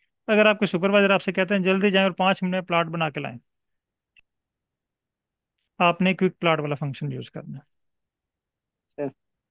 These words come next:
Speaker 1: ये आपको foreign plot बना कर दे देगा, without आपका time ज़ाया किए बगैर। लेकिन इस plot की quality जो होगी, वो लो होगी।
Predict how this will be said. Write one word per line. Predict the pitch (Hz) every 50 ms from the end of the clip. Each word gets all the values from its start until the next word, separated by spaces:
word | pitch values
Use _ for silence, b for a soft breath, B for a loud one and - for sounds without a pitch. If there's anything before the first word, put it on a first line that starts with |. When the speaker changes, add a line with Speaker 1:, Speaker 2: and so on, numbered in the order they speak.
| _ _ _ _ _ _ _ -
Speaker 1:
ये | 180
आपको | 180 175 - 190
foreign | - - 202 208 202 208 175
plot | 185 170 160 151
बना | 147 151 147 139 127
कर | 127 123
दे | 120 117
देगा, | 113 120 117 127 131
without | 135 156 156 143 156 156 151 147 - _ _ - 208
आपका | 170 147 143 - 160
time | 147 143 143 139 143 143
ज़ाया | 139 139 131 127
किए | 123 139 139 123
बगैर। | 120 120 120 113 - - - _ _ _ _ _ _ _ _ _ _ _ _ _ _ _ _ _ _ _ _ _ _ _ -
लेकिन | 175 180 170 - 143 117 - _ _ _ _ _ _ _ _ _ _ _ _ _ _ _ _ _ -
इस | 202 180 -
plot | - - 185 165 165 165 156 -
की | 190 180
quality | - 185 175 185 196 185 190 202
जो | 160 165 156 139
होगी, | 131 135 160
वो | 156 151
लो | 147 135 147 143
होगी। | 135 135 120 120 127 127 -